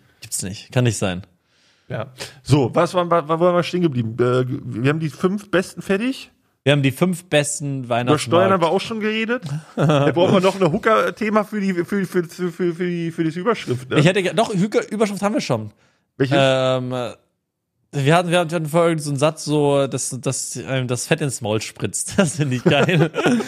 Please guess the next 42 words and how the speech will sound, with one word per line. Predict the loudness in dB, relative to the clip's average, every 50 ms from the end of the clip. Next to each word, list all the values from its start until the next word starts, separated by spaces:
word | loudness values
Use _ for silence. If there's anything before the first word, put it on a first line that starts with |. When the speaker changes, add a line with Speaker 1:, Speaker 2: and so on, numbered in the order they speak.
| -6 -6 -6 -6 -6 -10 -8 -6 0
Speaker 1:
Das | 0 2 0 0 -2
spritzt. | -6 -4 0 2 4
Speaker 2:
Warum | 4 4 2 2 2
Wieland | 2 4 4 4 2 2 0
sich | -2 -4 -4 -2 -2
Fett | 0 0 0 0
ins | -2 -6 -6 -2
Maul | 0 2 2 2
spritzen | 2 0 -6 -4 -4 -4 -2 -4 -8 -8 -4
lässt. | -2 0 0
Speaker 1:
Nee, | 2 2
nee, | 4 4
Speaker 2:
Ja, | 4 4
Speaker 1:
einfach, | 4 4
Speaker 2:
das | 2 0
finde | 0 -2 -2
ich | -2
geil. | 0 0 0
Speaker 1:
einfach | 0 0 0
nur, | 0 2
da | 2 0
spritzt | 0 -4 -2 -2 -2 -2 -2 -2 -2
einem | 0 0 2
das | 0 0 0
Fett | -2 -4 -4
ins | -4 -6 -6 -4
Maul. | -4 -2 -2 -2 -4 -6 -10 -20 -20 _ _ _ _ _ _
Speaker 2:
Nee, | 2 2 4 4
nee, | 4 4
nee, | 2 2
wir | 2 0
müssen | 0 0 0
immer | 2 2 0 0 2
warum | 2 2 2 2 0 -2 0 -2
machen. | -2 -4 -4 -8 -10 -12 _ _ _ _ _ _ _
Speaker 1:
Echt? | 0 0 0 -2 -8 -14
Sicher? | -18 -18 -16 -2 -2 -2 0 4 4 6
Speaker 2:
Ja, | 6 6 4 2
das | 0 -2 -4 -6 -6 -2 -2
kommt | -2 -2 0
besser. | -2 -4 -2 -2 -4 -4 -4 -8 -10
Speaker 1:
Oh, | -6 -4 -2 0 0 0 0 -2 -2